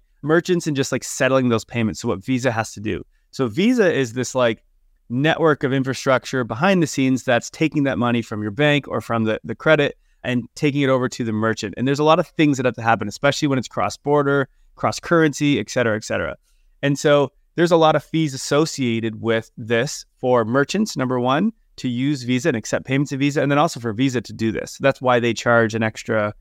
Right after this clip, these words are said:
you know, couple percent on all transactions. And so what this does is it allows for immediate settlement, and it's much easier to take payment from one place to the next when it's on blockchain rails. If you're unsure of stablecoins and how they work,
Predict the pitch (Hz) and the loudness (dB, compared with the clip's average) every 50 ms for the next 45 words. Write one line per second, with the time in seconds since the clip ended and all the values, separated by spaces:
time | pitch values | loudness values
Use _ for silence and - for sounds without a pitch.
0 | - - _ _ - 113 113 104 - - 139 120 120 - 123 110 - 131 120 110 | -20 -20 _ _ -2 0 0 0 2 0 0 0 0 -6 -6 -6 -2 0 0 0
1 | - 104 110 107 107 107 107 104 - - - - 139 127 117 135 127 127 - - | 0 -2 0 2 2 2 2 0 -2 -4 -4 -2 -2 0 2 2 2 2 0 -4
2 | 120 98 98 - _ _ _ _ _ _ _ _ _ - 147 143 - - 151 143 | -10 -10 -12 -14 _ _ _ _ _ _ _ _ _ -4 -4 -2 0 2 2 2
3 | 139 123 - 120 139 131 95 123 127 165 233 311 - - - - 139 120 107 110 | 2 0 -2 0 -2 -2 -2 0 4 4 4 4 4 -2 -4 0 0 2 2 2
4 | 110 113 110 - - _ 135 131 120 143 139 135 135 131 135 139 135 - - 135 | -2 -4 -4 -8 -8 _ -6 -2 0 2 2 4 4 4 4 4 2 -2 -2 -2
5 | 120 113 117 120 123 139 156 151 - - - 120 110 107 104 110 117 135 - - | -2 0 0 -2 0 2 2 0 0 -2 -4 -2 -2 0 0 -2 -2 -4 -6 -10
6 | - _ _ _ _ _ _ _ - 139 135 135 135 123 135 - 139 117 104 - | -16 _ _ _ _ _ _ _ -2 -2 0 0 -2 -2 -4 -6 -2 -4 -4 -4
7 | - - 160 165 170 143 139 123 117 113 107 - 110 - - 131 123 - - - | -4 -2 0 0 2 2 4 4 4 2 0 -2 -8 -4 -2 -2 -2 -2 -4 0
8 | 131 127 127 107 - - 120 117 113 120 123 127 - - 120 117 - - - 110 | 2 2 2 0 -2 -4 -4 0 2 2 2 2 0 0 -2 -2 -2 -4 -8 -4
9 | 113 110 113 87 - - - - 117 113 110 - 117 113 107 117 117 113 - - | 0 0 0 0 -2 -8 -10 -6 -4 -4 -2 0 -2 0 4 4 2 2 2 -2
10 | 117 110 104 104 101 87 69 - - - _ _ _ _ _ - 113 - 127 123 | -4 -2 -2 -2 -2 -4 -4 -6 -8 -16 _ _ _ _ _ -14 -8 -4 0 2
11 | 123 123 123 - - 131 135 139 131 - 151 143 143 135 131 117 - - 147 143 | 2 2 2 0 0 0 0 0 0 0 0 2 2 2 0 0 0 0 0 0
12 | 131 - 143 139 127 120 127 127 127 123 120 113 117 120 123 117 - _ | 2 0 -2 -2 -2 -2 -2 0 2 2 2 2 4 2 2 2 0 _